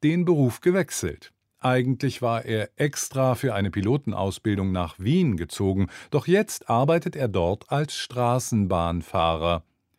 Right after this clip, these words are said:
Der Auftrag liegt in beiden Berufen darin, eine ähnliche Anzahl von Gästen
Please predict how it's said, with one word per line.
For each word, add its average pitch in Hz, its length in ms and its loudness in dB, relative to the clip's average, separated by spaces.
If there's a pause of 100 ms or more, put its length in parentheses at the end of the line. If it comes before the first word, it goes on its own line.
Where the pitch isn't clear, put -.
(680)
Der 85 300 -2
Auftrag 180 760 0
liegt 117 360 2
in 92 160 -2
beiden 147 320 2
Berufen 107 360 0
darin, 120 460 2
eine 95 360 -4
ähnliche 175 420 0
Anzahl 113 380 0
von 98 180 -2
Gästen 120 600 0